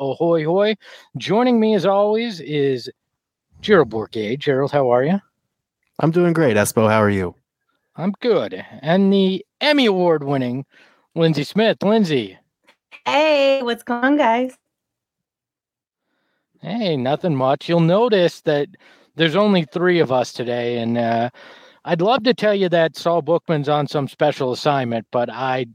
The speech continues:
Speaker 1: uh, he's just having to do work, actual work at P H N X as our general manager as well.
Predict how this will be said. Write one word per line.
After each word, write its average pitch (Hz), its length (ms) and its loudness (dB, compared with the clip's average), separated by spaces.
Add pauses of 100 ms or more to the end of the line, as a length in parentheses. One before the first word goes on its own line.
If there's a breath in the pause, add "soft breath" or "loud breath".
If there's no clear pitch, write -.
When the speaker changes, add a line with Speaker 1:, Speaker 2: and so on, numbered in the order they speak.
Speaker 1:
uh, 135 300 -6
he's 147 240 -8
just 156 220 -8
having 139 340 0
to 123 80 -6
do 113 180 -8
work, 104 480 -8
actual 120 580 -6
work 123 320 2 (520 loud breath)
at 151 220 0
P 160 180 -2
H 143 220 2
N 131 100 2
X 127 240 0
as 139 160 0
our 147 140 2
general 170 420 2
manager 156 580 2
as 120 140 -2
well. 127 400 2